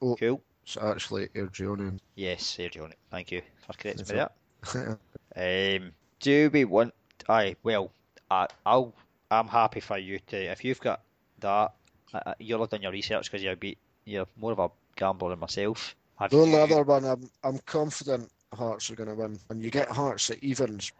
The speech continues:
Speaker 2: Uh, let me just check what McBookie have got them at. The good guys at McBookie have got, oh yeah, oh yeah, all over that. Is that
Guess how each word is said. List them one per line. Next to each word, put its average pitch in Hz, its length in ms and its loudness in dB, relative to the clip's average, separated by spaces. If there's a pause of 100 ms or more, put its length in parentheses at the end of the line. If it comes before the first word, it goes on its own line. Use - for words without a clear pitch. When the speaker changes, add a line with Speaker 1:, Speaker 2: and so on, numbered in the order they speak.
(160)
Speaker 2:
Uh, 98 440 4
let 117 200 2
me 117 60 -2
just 120 220 -2
check - 420 0 (260)
what 104 220 -2
McBookie - 500 -8
have 98 140 -6
got 107 160 -2
them 95 100 -8
at. 107 240 0 (320)
The - 60 -18
good - 200 -6
guys 101 260 0
at 98 60 -6 (180)
McBookie 117 720 0 (360)
have 107 260 -2 (260)
got, 113 800 4 (440)
oh 120 260 6
yeah, 101 280 4 (280)
oh 104 200 8
yeah, 92 240 4
all 101 220 4
over 95 220 2
that. 98 220 2 (400)
Is 123 120 -4
that 104 380 6